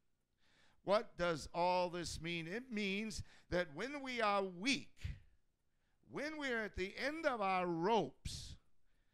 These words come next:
we can exchange our weakness for the glory of God's strength. Think about that.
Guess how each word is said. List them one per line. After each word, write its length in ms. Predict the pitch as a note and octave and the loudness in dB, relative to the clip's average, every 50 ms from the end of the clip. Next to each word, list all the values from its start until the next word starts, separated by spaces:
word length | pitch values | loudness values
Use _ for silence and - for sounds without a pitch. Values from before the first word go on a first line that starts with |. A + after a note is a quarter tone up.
| _ _ _ _ - | _ _ _ _ -6
we 160 | - G3 F#3+ | -4 -4 -2
can 200 | - - F3+ F3 | -2 -2 -2 -2
exchange 840 | E3+ D#3 B2 - - - - D3 F3 G#3 A3 A3+ A#3 A#3 A3+ G3 G#3 | -2 -4 -6 -6 -6 -4 -2 -2 0 0 0 -2 -2 -2 -2 0 0
our 240 | G#3 G#3 G#3+ G#3 | 2 4 2 2
weakness 1000 | G#3 F#3+ F#3 G#3+ B3+ B3 G3+ - - A#2 A#2 A#2+ A#2+ B2+ C3 - - - - - - - - - - - _ _ _ _ _ _ _ _ _ _ | 0 -2 -4 -4 -4 -4 -4 -8 -12 -12 -10 -8 -8 -8 -8 -8 -10 -10 -12 -14 -20 -20 -20 -20 -20 -20 _ _ _ _ _ _ _ _ _ _
for 260 | - C#3 D3 D3 C#3+ C#3 | -2 0 0 0 0 -2
the 100 | B2 B2 A#2 - - | -4 -8 -10 -10 -10
glory 500 | C3 D#3 F#3+ F#3 E3+ C#3 A#2+ A#2 B2+ C#3+ - - | -8 -4 -2 -2 -2 -2 -4 -8 -8 -10 -10 -12
of 140 | G#2+ A2 G2 - _ _ - | -12 -12 -12 -14 _ _ -10
God's 580 | C3+ B2+ B2+ C3+ C#3 C#3+ C#3+ C#3 - - - - - - | -8 -6 -6 -4 -6 -6 -8 -8 -12 -14 -14 -16 -16 -16
strength. 640 | - - - - - - B2 B2 A#2 A#2 A2 G#2 _ _ - - - - - _ _ _ _ _ _ _ _ _ _ _ _ _ _ _ _ _ _ _ _ _ _ _ _ _ _ _ _ _ _ _ _ _ _ _ _ _ _ _ _ _ _ _ _ _ _ _ _ _ _ _ _ _ _ _ _ _ _ _ _ _ _ _ _ _ _ _ _ _ _ _ _ _ _ _ _ _ _ _ _ _ _ _ _ _ _ _ _ _ _ _ - | -16 -14 -14 -14 -14 -14 -10 -10 -10 -10 -10 -14 _ _ -20 -20 -20 -20 -20 _ _ _ _ _ _ _ _ _ _ _ _ _ _ _ _ _ _ _ _ _ _ _ _ _ _ _ _ _ _ _ _ _ _ _ _ _ _ _ _ _ _ _ _ _ _ _ _ _ _ _ _ _ _ _ _ _ _ _ _ _ _ _ _ _ _ _ _ _ _ _ _ _ _ _ _ _ _ _ _ _ _ _ _ _ _ _ _ _ _ _ -10
Think 180 | A#2+ B2 - | -10 -6 -6
about 280 | E3+ D#3+ D#3+ B2+ A2 - | 0 0 2 0 0 -2
that. 220 | - G#2+ G2+ G#2+ | -4 -4 -4 -4